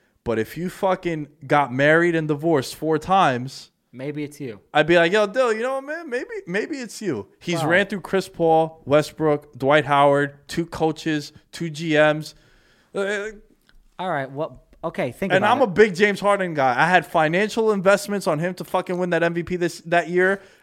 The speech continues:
Speaker 1: and I, s-, I'm gonna die on this hill.
Speaker 2: They
Speaker 1: He
Speaker 2: snubbed
Speaker 1: should have.
Speaker 2: him?
Speaker 1: He should have been the M V P. He should have been the M V P because if you watch the M V P voting the year after and the year after that, you know who averages triple-double those next two seasons?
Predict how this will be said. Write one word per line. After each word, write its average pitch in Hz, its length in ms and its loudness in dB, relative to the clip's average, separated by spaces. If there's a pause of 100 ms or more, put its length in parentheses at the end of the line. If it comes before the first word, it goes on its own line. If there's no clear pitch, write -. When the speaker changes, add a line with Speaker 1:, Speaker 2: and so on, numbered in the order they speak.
Speaker 1:
and 160 160 6
I, 147 80 6
s-, - 360 -8
I'm 156 220 2
gonna 165 200 2
die 160 260 8
on 180 140 8
this 170 140 -2
hill. 190 280 0 (160)
Speaker 2:
They 151 140 -2
Speaker 1:
He 175 80 2
Speaker 2:
snubbed 175 180 2
Speaker 1:
should 190 80 2
have. 214 140 4
Speaker 2:
him? 208 60 -10 (240)
Speaker 1:
He 165 200 -6
should - 240 2
have 156 80 0
been 151 100 -4
the 151 120 -2
M 147 100 -2
V 139 100 -2
P. 117 260 -4 (280)
He 123 100 -8
should 156 160 -2
have 160 60 -4
been 165 100 -4
the 160 80 -4
M 156 80 -2
V 151 100 -4
P 156 320 -4 (200)
because 123 520 0 (380)
if 135 160 -4
you 143 80 0
watch 139 420 0 (100)
the 123 160 -4
M 127 100 -4
V 135 120 -2
P 143 180 -8
voting 131 460 -2 (160)
the 117 80 -4
year 110 220 -2
after 147 440 0
and 135 160 -8
the 117 40 -8
year 123 160 -4
after 127 200 -6
that, 131 320 0
you 117 120 -6
know 131 100 -2
who 147 160 -4
averages 139 460 -2
triple-double 156 480 -6
those 170 200 -6
next 170 220 -12
two 185 100 -12
seasons? 202 440 -14